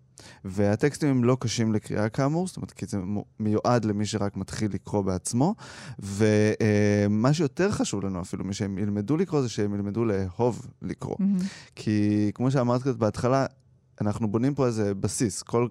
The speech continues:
Speaker 1: כל כמה זמן ב-, שמים איזה בסיס, אה, לבנייה של, אה,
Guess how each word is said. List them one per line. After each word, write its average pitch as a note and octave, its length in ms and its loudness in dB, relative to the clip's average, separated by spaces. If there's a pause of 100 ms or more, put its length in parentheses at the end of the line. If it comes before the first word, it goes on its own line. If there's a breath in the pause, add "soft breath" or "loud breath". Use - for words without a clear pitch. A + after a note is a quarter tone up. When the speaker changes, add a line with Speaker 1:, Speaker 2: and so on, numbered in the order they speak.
Speaker 1:
כל C3 180 2
כמה A#2 180 0
זמן A2+ 240 -2
ב-, - 280 -6
שמים A#2 280 0
איזה G#2+ 140 0
בסיס, G#2 420 -2 (420 loud breath)
אה, G2+ 260 4
לבנייה A2 420 2
של, G#2 320 0
אה, G2 300 2